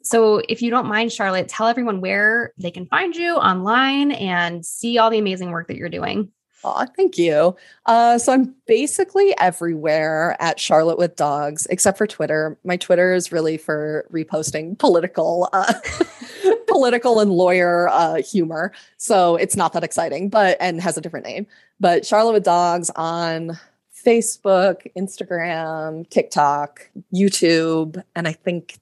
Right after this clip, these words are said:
Speaker 2: that's it. There might be a few more. Um, have a website too, charlottewithdogs dot com. Um, that's where they can find me. I have a few courses as well. Um,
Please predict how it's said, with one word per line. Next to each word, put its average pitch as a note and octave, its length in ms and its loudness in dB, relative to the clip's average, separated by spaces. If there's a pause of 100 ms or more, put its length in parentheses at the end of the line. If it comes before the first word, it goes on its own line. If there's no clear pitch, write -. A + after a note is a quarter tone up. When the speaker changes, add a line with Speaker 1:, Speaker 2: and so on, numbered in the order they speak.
Speaker 2:
that's - 480 -4
it. - 460 -12 (300)
There G3+ 100 4
might A#3 160 2
be A#3 80 2
a G3+ 60 4
few G3 140 -2
more. D#3 220 -8 (240)
Um, F#3 480 2 (220)
have B3 140 0
a A#3 40 2
website F#3+ 460 2
too, F3 160 2
charlottewithdogs D#3 640 0
dot C#3+ 180 -4
com. C3+ 360 -10 (400)
Um, E3+ 640 -2 (800)
that's F#3+ 280 0
where B3 80 6
they B3 100 4
can D4+ 140 -2
find F3 320 0
me. F3 180 -2
I F3+ 120 -2
have G#3 120 0
a G3+ 60 -8
few A#3 160 -2
courses D#3 840 -4
as E3 220 -2
well. C#3+ 540 -2
Um, C#3+ 440 -8